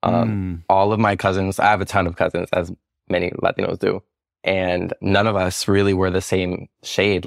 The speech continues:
Speaker 1: So I didn't really think about race until I was in school because it wasn't something that was a defining feature of, like, me or my family.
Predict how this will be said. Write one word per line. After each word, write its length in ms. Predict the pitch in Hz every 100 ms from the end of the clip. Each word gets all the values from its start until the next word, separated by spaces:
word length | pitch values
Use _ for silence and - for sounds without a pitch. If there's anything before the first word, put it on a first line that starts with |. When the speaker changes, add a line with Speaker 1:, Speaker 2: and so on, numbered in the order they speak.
| -
Speaker 1:
So 500 | - 110 104 98 - - _ _ _ -
I 140 | 107
didn't 240 | 107 120 107
really 480 | 110 104 101 95 - _
think 160 | - 110
about 220 | 92 95
race 220 | 92 92
until 240 | 95 - 104
I 80 | 90
was 160 | 90
in 120 | 92
school 400 | - - 95 - _ _ _ _ -
because 640 | 101 - 95 92 90 - _
it 120 | 104 95
wasn't 540 | 98 101 104 101 87
something 600 | - 101 98 98 95 92 - _ _ _ -
that 540 | 90 92 90 87 87 _ _ _ _ _ -
was 560 | 101 98 98 92 87 - _ _ -
a 80 | 104
defining 540 | 98 - 95 95 95
feature 360 | - 98 - 92
of, 160 | 90
like, 160 | 92 87
me 220 | 95 92
or 100 | 92
my 160 | 90 92
family. 540 | - 92 92 90 -